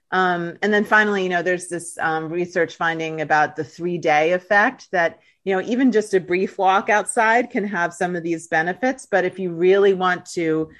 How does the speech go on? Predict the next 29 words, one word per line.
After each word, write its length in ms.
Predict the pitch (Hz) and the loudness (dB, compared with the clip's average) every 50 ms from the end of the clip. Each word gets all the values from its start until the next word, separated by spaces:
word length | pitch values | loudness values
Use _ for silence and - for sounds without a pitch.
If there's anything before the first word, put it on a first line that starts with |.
| - - - _ _ _ | -20 -20 -20 _ _ _
uh, 240 | 175 175 170 160 156 | 2 4 4 4 2
change 500 | 156 - - - 202 190 196 196 196 202 | 2 -2 -4 -2 -2 0 0 -2 -4 -2
the 120 | - 180 165 | -4 -2 2
way 200 | 170 170 165 160 | 4 4 4 4
you're 160 | 160 160 156 | 4 0 -2
thinking, 640 | 156 - 175 165 170 175 - 151 147 147 143 143 143 147 _ _ _ _ _ _ _ - | -4 -4 -8 -8 -8 -6 -6 -6 -4 -4 -6 -8 -10 -14 _ _ _ _ _ _ _ 0
um, 400 | 165 160 156 151 147 147 151 - _ _ - | 0 2 2 2 0 -2 -8 -12 _ _ -2
a, 180 | - 170 170 - 175 | -2 -2 0 0 -2
a 80 | 175 | 0
really 300 | 160 175 190 185 190 180 | 2 2 4 4 4 2
extended 600 | 170 - - - - - 165 170 175 175 175 160 | 2 -2 -6 -10 -6 -4 -4 -2 0 2 2 2
exposure 760 | 160 156 160 - - - 160 156 156 160 151 156 151 143 143 | 2 0 -2 -6 -6 -2 0 0 0 -2 -2 -2 -4 -4 -4
to 220 | 143 - - - 156 | -4 -8 -12 -10 -8
nature, 460 | 151 151 147 156 143 - 151 147 147 | -6 -6 -6 -6 -6 -6 -6 -4 -4
like 220 | 147 151 147 - | -4 -6 -8 -10
three 320 | - - 170 165 175 175 165 | -12 -10 -8 -6 -6 -4 0
days 480 | 160 156 151 151 151 151 147 135 - | 0 2 2 2 2 0 -2 -6 -12
spent, 380 | - - 156 147 147 147 147 - - | -6 -4 -4 -2 -2 -4 -8 -8 -8
uh, 240 | 151 151 143 139 143 | -6 -4 -4 -6 -6
hiking 580 | - 190 160 151 143 - 156 160 156 151 147 | -4 -2 -2 -2 -2 -4 -4 -4 -4 -4 -6
or 180 | 147 143 143 147 | -6 -6 -6 -4
backpacking 760 | 143 156 139 139 143 - - 147 147 - - 151 143 143 143 | -4 -2 -2 -2 -4 -4 -6 -6 -6 -6 -8 -10 -10 -8 -8
is, 300 | 147 143 139 - - - _ _ _ _ _ _ | -8 -8 -8 -10 -12 -14 _ _ _ _ _ _
is 160 | 165 160 147 | -10 -6 -2
the 80 | 165 160 | 0 2
way 140 | 160 151 151 | 2 2 2
to 80 | 156 143 | 0 0
go. 300 | 156 151 143 143 143 139 | 0 0 0 0 -2 -6
So 440 | - - 185 165 160 156 151 151 | -4 -2 0 2 2 2 0 -2